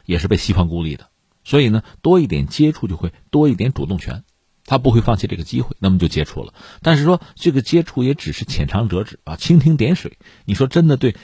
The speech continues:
解决俄乌冲突啊，解决俄罗斯和西方的问题有多大的帮助，恐怕真的不能期待太高。即使是接触，即使是谈，也是刚开始谈，离谈出结果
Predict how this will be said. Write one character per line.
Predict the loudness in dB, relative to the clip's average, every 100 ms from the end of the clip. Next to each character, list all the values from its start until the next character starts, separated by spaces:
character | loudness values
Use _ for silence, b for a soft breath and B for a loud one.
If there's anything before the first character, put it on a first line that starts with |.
| B
解 | -2 -2 0
决 | -2 -2
俄 | 0
乌 | 0 0
冲 | 0 0 0
突 | 0 -4
啊， | -10 -6
解 | -4
决 | -4
俄 | -4
罗 | -2
斯 | -2 -2
和 | -6
西 | -2
方 | 0 2
的 | 2
问 | 4 2
题 | 0 -4
有 | -6 -6
多 | -6
大 | -4 -4
的 | -4
帮 | 0 0 2
助， | 0 -4 B B B B
恐 | -10 -10
怕 | -6 -8
真 | 2 2 4
的 | 0 -6 -12
不 | 0 2
能 | 2
期 | -2
待 | -4 -4
太 | -6
高。 | -8 -10 _ _ _
即 | -2 -2
使 | -2
是 | -4
接 | 0 2
触， | 0 -2
即 | -2
使 | -4 -4
是 | -10
谈， | -10 -2 0 0 -2
也 | -8
是 | -4
刚 | -2 -2
开 | -2
始 | -6
谈， | -10 -18 -20 b b
离 | -4 -4
谈 | 0 0
出 | 0
结 | 0 0 0
果 | 0 -8